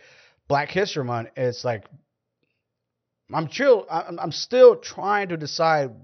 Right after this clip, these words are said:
where's the ball at in this. Where's the, the, the, the, the,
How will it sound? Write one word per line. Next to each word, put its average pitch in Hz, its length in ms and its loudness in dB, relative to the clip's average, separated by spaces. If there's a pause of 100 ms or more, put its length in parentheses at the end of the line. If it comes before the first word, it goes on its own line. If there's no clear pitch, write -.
where's 151 520 2
the 127 100 -4
ball 120 340 -4
at 92 160 -10
in 110 160 -12
this. - 400 -12
Where's 151 460 0
the, 135 200 -2
the, 120 180 -6
the, 110 380 -8
the, 104 280 -10 (460)
the, 117 920 -6